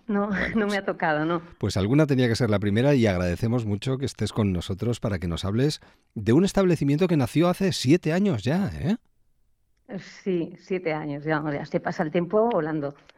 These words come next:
Speaker 2: Y tanto. ¿Y comenzaste con un salón de belleza o cómo co-, comenzó la tienda tal y como es ahora mismo o se ha ido transformando con el paso del tiempo? Olaya.
Speaker 1: Pues,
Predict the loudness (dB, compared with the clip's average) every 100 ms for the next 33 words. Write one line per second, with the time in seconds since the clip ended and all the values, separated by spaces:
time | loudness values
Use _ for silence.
0 | _ -14 -10 -6 -6 -6 -8 -6 0 2
1 | 2 0 0 2 2 0 0 2 2 2
2 | 0 0 0 0 2 0 2 0 4 4
3 | 4 0 -4 -6 0 2 2 0 2 2
4 | 2 0 2 2 0 0 2 2 2 2
5 | 0 0 0 0 2 0 0 -4 0 0
6 | 2 0 0 0 0 2 2 2 2 2
7 | 0 -2 -4 -4 -10 -12 -16 _ _ _
8 | _ _ -2 0 0 -6 -14 _ -2 0
9 | 0 -2 -4 -10